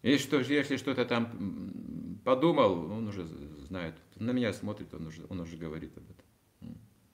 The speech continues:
Это удивительно. Используйте эту чувствительность в служении Кришне, пожалуйста. Это хорошее качество. Где вы найдёте чувствительных людей сейчас?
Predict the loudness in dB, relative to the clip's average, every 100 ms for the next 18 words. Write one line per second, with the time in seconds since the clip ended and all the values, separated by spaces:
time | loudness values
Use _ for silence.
0 | _ _ _ _ _ _ _ _ _ _
1 | _ _ _ -8 -4 -2 0 0 -2 -4
2 | -8 -12 -16 _ _ _ -6 -2 4 6
3 | 6 0 2 2 0 -2 -4 -2 0 0
4 | -4 -4 0 2 2 0 -6 -6 -6 -2
5 | -2 -4 -10 -20 -20 _ -20 -20 -20 -20
6 | _ -20 -20 -20 -20 -20 _ _ _ _
7 | _ _ _ _ -20 -18 -12 -2 2 2
8 | -2 -6 -2 -2 -2 -8 -20 _ _ -20
9 | -20 _ -20 _ _ _ _ 4 8 8
10 | 8 4 2 -2 -2 -2 0 -2 -2 0
11 | 0 -2 -8 -6 -6 -8